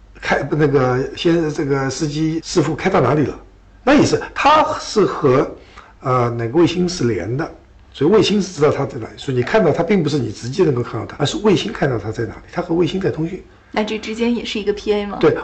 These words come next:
Speaker 1: 卫星呢又把信号，啊，把这个信息给了你，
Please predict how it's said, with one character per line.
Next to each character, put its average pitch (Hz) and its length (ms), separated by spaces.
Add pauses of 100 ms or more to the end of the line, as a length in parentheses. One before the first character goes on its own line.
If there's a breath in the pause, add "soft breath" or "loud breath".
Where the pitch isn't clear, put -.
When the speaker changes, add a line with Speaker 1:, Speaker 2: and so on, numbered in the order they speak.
Speaker 1:
卫 208 180
星 190 380
呢 135 200 (240 loud breath)
又 156 280 (240)
把 120 140
信 139 200
号， 127 360
啊， 147 180
把 127 160
这 143 120
个 139 140
信 139 220
息 139 140
给 - 140
了 113 100
你， 101 180